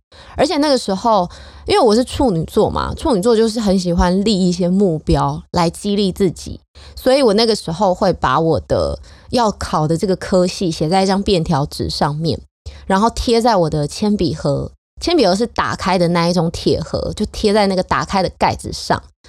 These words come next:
所以我每次只要打开我的铅笔盒，我就会看到这张便条纸，它就是来激励我自己，告诉我说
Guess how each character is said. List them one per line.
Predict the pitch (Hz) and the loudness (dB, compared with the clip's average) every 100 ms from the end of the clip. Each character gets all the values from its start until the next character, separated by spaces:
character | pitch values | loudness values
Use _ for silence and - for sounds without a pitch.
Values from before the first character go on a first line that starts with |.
| - - | -20 -6
所 | - | 2
以 | 247 | 4
我 | 240 | 4
每 | 233 170 | 4 0
次 | 220 | -2
只 | 185 | -2
要 | 170 | -4
打 | - 196 185 | -2 -2 2
开 | 302 | 2
我 | 247 | 2
的 | 185 | 0
铅 | 233 | -2
笔 | 214 175 | -2 0
盒， | 156 | 0
我 | |
就 | 160 | 0
会 | 196 | -2
看 | - 202 | 0 0
到 | 180 | 0
这 | 180 | -2
张 | 170 165 | -4 0
便 | 190 | 0
条 | 156 - 165 - | 0 -2 -4 -6
纸， | - - - - - | -14 -14 -18 -20 -6
它 | - | -4
就 | 226 220 | -2 -2
是 | 226 | 0
来 | 175 170 | 0 0
激 | - 208 208 | -2 -2 0
励 | 208 | 2
我 | 131 165 | 0 -2
自 | 180 | -6
己， | 165 110 | -6 -6
告 | - 196 175 | -2 -2 0
诉 | - 175 | 0 0
我 | 87 | 0
说 | - - 160 160 156 | -2 0 2 0 -2